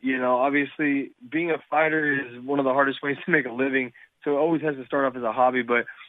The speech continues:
you know, there's, uh, being cut from the U F C so many times, I've already, you know, I'd already kind of, you know, envisioned, like, if I wanna start a family, do I wanna, you know, still continue chasing this dream? And, you know, you know, be worried about finances and stuff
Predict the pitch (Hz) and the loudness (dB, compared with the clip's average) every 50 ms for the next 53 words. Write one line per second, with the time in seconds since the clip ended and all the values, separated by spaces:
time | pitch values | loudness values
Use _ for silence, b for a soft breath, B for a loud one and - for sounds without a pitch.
0 | B _ - - 127 131 127 123 135 143 135 127 - - - 131 127 131 127 127 | B _ -2 0 2 2 2 2 2 0 -2 -4 -8 -6 -2 0 0 0 0 -2
1 | 135 151 151 135 - - 156 143 139 139 135 135 131 - - 135 - 139 127 123 | -2 -2 -2 -2 0 0 0 0 0 0 2 2 2 0 -4 -8 -4 -2 0 0
2 | 120 - 139 139 135 131 131 127 123 135 131 131 127 117 B B B B B B | 0 2 2 2 2 2 2 2 2 2 0 0 -2 -6 B B B B B B
3 | - - 131 127 123 123 127 131 139 139 143 139 135 131 - 143 135 135 127 120 | -8 -4 0 2 2 2 2 2 0 0 0 -2 -4 -4 -2 0 0 0 -2 -2
4 | - - _ - 135 131 127 123 120 120 120 98 123 127 120 113 135 139 135 123 | -10 -20 _ -6 -4 -2 -2 0 0 0 0 -2 -4 -4 -2 0 0 0 0 -2
5 | 139 135 131 127 127 127 127 123 117 - 151 156 165 156 143 131 - 147 127 123 | -4 -4 -2 0 2 2 2 0 0 0 0 2 2 0 -2 0 0 0 0 0
6 | 120 - 175 165 160 156 156 156 151 139 131 135 127 127 123 135 147 143 139 131 | -2 -4 -4 -2 0 0 0 0 0 0 -2 -4 -4 -4 -2 -2 0 0 -2 -4
7 | 127 B B B B B B _ - 139 127 120 117 - - 160 147 - - 135 | -8 B B B B B B _ -4 -4 -4 -4 -4 -4 -4 -4 -4 -4 -6 -10
8 | 117 - - 156 151 147 147 139 135 - - - - 156 151 147 - 156 143 127 | -10 -6 -4 -2 0 0 0 -2 -4 -6 -12 -8 -4 -4 -4 -4 -4 -4 -4 -4
9 | 120 113 113 - - 143 156 170 175 175 175 170 165 160 151 135 120 107 _ b | -4 -4 -6 -4 -2 -2 0 0 0 0 0 0 -2 -2 -2 -4 -4 -6 _ b
10 | b b b b b b b - 127 123 123 120 120 120 120 117 120 95 104 123 | b b b b b b b -6 -2 -2 0 2 2 2 2 2 2 2 2 2
11 | 127 123 113 120 135 131 120 117 131 139 139 139 143 143 131 131 135 131 123 - | 2 2 2 2 2 0 2 2 2 2 2 2 0 0 -2 0 -2 -2 -2 -4
12 | - 135 127 131 139 135 135 135 135 135 131 - 135 127 127 127 120 - 147 135 | -4 -2 0 0 0 2 2 2 2 0 0 -4 -6 -4 -4 -4 -2 0 -2 0